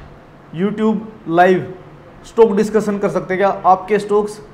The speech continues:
हमारा view यहाँ पे discuss करेंगे system पे। तो ये चीज़ मुझे पूछनी थी। please,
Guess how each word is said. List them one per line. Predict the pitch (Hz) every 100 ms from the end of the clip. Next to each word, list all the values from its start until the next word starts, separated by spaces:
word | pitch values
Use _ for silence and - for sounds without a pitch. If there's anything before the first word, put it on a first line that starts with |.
| - - - -
हमारा | 156 180 196
view | 185 190 202
यहाँ | 175 160
पे | 170 180
discuss | 170 185 151
करेंगे | 175 180 190 180 - -
system | - 147 175
पे। | 170 185 - - - - - -
तो | 151 135 147 -
ये | 165 202
चीज़ | 220 208
मुझे | 190 196
पूछनी | 190 165 180
थी। | 185
please, | 202 202 220 214